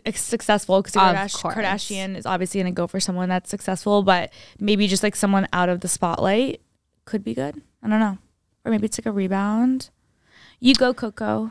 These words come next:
Speaker 2: You go, Glenn
Speaker 1: You
Speaker 2: Coco.
Speaker 1: go, Glenn Coco. Um, okay, I saw a super interesting TikTok, speaking of the Kardashians, about our little girl, Northwest. So
Speaker 2: Who does she belong to? Which one?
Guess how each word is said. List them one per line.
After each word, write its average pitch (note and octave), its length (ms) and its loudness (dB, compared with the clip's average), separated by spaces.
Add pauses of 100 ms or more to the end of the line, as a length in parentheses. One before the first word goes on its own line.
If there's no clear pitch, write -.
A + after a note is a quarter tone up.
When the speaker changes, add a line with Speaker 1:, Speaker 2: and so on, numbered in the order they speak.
Speaker 2:
You B3+ 140 -8
go, G#3+ 480 4
Glenn F#3 340 0
Speaker 1:
You C#4 140 -2
Speaker 2:
Coco. A3 140 6 (120)
Speaker 1:
go, F3+ 520 2
Glenn - 20 -2
Coco. G#3+ 480 -4 (380)
Um, B3 220 2
okay, A#3 160 -4
I A3+ 100 -2
saw D#4+ 200 -2
a C5+ 60 -6
super A3+ 500 0
interesting A3 600 -2
TikTok, F#3 920 0 (420)
speaking A3 600 -2
of F#3+ 600 0
the F#3 600 -4
Kardashians, F#3 1000 2 (520)
about B3 280 6
our C4+ 140 4
little B3+ 220 2
girl, D4 260 2
Northwest. A3 1120 -2 (360)
So B3+ 580 4
Speaker 2:
Who G#3+ 160 2
does A#3+ 160 2
she C4 120 2
belong B3 260 0
to? A#3+ 160 -2
Which G3 200 -6
one? A3 280 -2